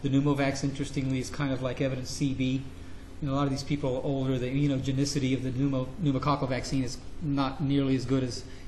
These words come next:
using dead viruses. Um, pulmonary rehabilitation, uh, im-, improves conditioning and, and decreases dyspnea without changing pulmonary function. It doesn't do anything for pulmonary function.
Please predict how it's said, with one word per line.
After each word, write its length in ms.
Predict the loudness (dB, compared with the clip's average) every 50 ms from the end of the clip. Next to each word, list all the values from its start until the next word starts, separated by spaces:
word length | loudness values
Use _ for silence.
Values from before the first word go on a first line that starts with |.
| -10 -10 -8 -4
using 300 | -2 -2 0 0 0 0
dead 180 | 2 0 0 2
viruses. 640 | 2 2 4 4 2 2 0 -4 -6 -6 -8 -10 -12 -12 -12 -12 -12 -12 -12 -12 -12 -12 -10 -4
Um, 340 | -2 0 2 2 0 -2 -4 -6 -8 -12 -12 -14 -12 -12 -8 -2
pulmonary 260 | 2 4 4 6 6
rehabilitation, 1000 | 6 6 6 6 6 4 4 2 2 2 4 4 4 4 2 2 2 2 0 -2 -4 -6 -8
uh, 920 | -10 -10 -10 -12 -12 -12 -12 -12 -10 -10 -10 -10 -10 -10 -10 -8 -6 -4
im-, 160 | -4 -4 -4 -4 -2
improves 460 | -2 -2 -2 2 4 4 4 4 2
conditioning 680 | 2 2 4 4 4 4 4 4 2 2 2 2 2
and, 300 | 0 0 0 0 -2 -4 -4 -2
and 160 | -2 -2 -2 -2 -6 -2 2
decreases 560 | 2 2 2 4 2 2 2 2 0 -2 -2
dyspnea 580 | 0 2 2 2 4 4 2 4 4 4 4 4
without 360 | 2 2 2 2 2 0 0
changing 420 | 0 2 2 2 2 0 0 0
pulmonary 300 | 0 0 2 2 0 0
function. 360 | 0 2 2 2 2 0 -2
It 80 | -2 0
doesn't 240 | 0 0 0 0 0
do 120 | 2 2
anything 280 | 4 4 4 2 0 -2
for 120 | -2 -4
pulmonary 320 | -4 -2 0 0 0 -2 0
function. 400 | 0 0 0 2 0 -2 -2